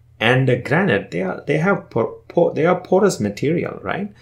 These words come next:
So you need to seal once in a while, maybe once a year,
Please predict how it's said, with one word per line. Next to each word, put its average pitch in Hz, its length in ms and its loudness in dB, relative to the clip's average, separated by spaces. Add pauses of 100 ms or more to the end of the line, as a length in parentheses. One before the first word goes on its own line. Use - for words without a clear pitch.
(280)
So - 200 0
you 110 140 2
need 156 220 0
to 113 100 -2
seal 120 1080 -2
once 107 360 -4
in 107 80 -4
a 98 80 -2
while, 95 580 -2
maybe 95 300 -2
once 87 300 -6
a 110 80 -2
year, 98 440 -2